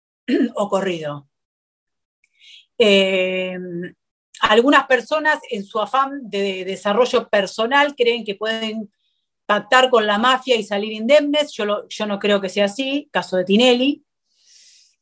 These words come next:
Eh, y el fútbol, y el mundo del fútbol se convirtió en un elemento, eh, lo mejor del fútbol son los hinchas genuinos.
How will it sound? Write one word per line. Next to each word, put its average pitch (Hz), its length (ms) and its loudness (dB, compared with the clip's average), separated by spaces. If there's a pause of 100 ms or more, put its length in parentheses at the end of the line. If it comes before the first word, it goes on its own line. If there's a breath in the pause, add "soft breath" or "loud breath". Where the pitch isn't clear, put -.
Eh, 208 720 4 (400)
y 214 100 0
el 208 100 4
fútbol, 311 280 -2
y 233 60 4
el 220 100 2
mundo 302 220 4
del 262 120 8
fútbol 302 340 -6
se 240 140 -2
convirtió 202 580 -2
en 262 100 -2
un 247 120 -6
elemento, 254 800 2
eh, 180 520 -6 (340)
lo 214 140 0
mejor 233 340 4
del 277 140 4
fútbol 277 280 2
son 226 120 -6
los 202 120 -8
hinchas 233 240 -6
genuinos. 175 640 -8